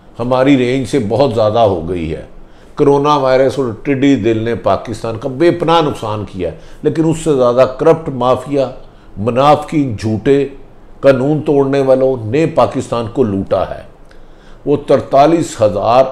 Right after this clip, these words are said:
अरब का मकरूज उन माफिया ने किया है जिन्होंने माजी में हुकूमत की और इक़्तिदार उनके पास था, जिन्होंने वज़न में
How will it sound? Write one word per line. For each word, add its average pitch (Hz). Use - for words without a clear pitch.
अरब 139
का 165
मकरूज 143
उन 202
माफिया 165
ने 147
किया 123
है 123
जिन्होंने 131
माजी 110
में 123
हुकूमत 110
की 117
और 120
इक़्तिदार 101
उनके 113
पास 113
था, 117
जिन्होंने 110
वज़न 135
में 131